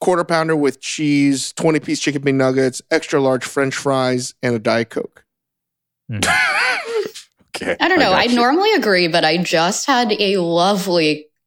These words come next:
Speaker 4: cookie that was a matcha cookie with chocolate chips from
Speaker 2: Ooh.
Speaker 4: Kettle. And honestly,
Speaker 1: Well,
Speaker 4: one of the best cookies I've had in a while.
Speaker 1: Kettle, uh, big shout out to,
Speaker 2: Big shout out to Kettle.
Speaker 1: um, Elizabeth,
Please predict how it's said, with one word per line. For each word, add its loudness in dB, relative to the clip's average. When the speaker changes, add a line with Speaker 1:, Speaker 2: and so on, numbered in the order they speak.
Speaker 4:
cookie -2
that 2
was 0
a 0
matcha 0
cookie -2
with -4
chocolate -2
chips -4
from 0
Speaker 2:
Ooh. 4
Speaker 4:
Kettle. -2
And 0
honestly, 2
Speaker 1:
Well, 4
Speaker 4:
one 0
of 0
the -4
best -2
cookies -2
I've -2
had -2
in 2
a -4
while. -6
Speaker 1:
Kettle, 2
uh, 2
big 2
shout 2
out 0
to, 0
Speaker 2:
Big -6
shout -2
out -4
to -8
Kettle. 0
Speaker 1:
um, -2
Elizabeth, 0